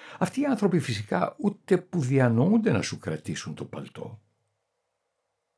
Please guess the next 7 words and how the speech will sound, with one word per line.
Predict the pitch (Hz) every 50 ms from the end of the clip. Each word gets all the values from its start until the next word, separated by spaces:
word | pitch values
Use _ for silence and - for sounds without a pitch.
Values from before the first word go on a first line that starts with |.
| 101 101 _ _ _ _ _ _ _ _ _ _ _ _ _ _ _ _ _ _ _ _ _ _ _
Πήγα | - 156 139 135 113
σπίτι | - - - 104 98 98 - - 190 196 - _ _ _ _ _ _ _ _ _ _ _ _ _ _ _ _ _ _ _ _ _ _ _ _ _
και | - - 180
ξάπλωσα | - - 190 180 180 - 175 139 - - 147 135 135 123 - - - _ _ _ _ _ _ _ _ _ _ _ _ _ _ _ _ _ _ _ _ _
αρκετά | - 143 - - 143 127 - - 62 - - - - _ _ _ _ _ _ _ _ _ _ _ _
στο | - - - - -
κρεβάτι | - 98 90 85 90 98 104 - 127 -